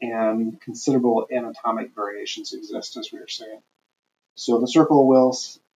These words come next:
is an important source of collateral circulation. There are about nine congenital abnormalities, and, uh,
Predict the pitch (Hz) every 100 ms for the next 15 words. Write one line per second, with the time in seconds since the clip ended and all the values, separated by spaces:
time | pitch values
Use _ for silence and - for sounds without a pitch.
0 | _ - 123 117 - - 208 120 117 -
1 | - - - - 113 - 113 - 113 110
2 | 107 - 123 117 113 113 113 - 131 131
3 | 131 _ _ _ _ _ _ _ - 139
4 | - 147 170 143 135 127 123 120 117 131
5 | 143 143 147 147 _ _ _ - 120 127
6 | 127 127 - 123 117 113 _ - 123 117
7 | 120 110 113 110 110 107 101 104 - -
8 | _ _ _ _ _ _ _ - 117 110
9 | 110 113 113 110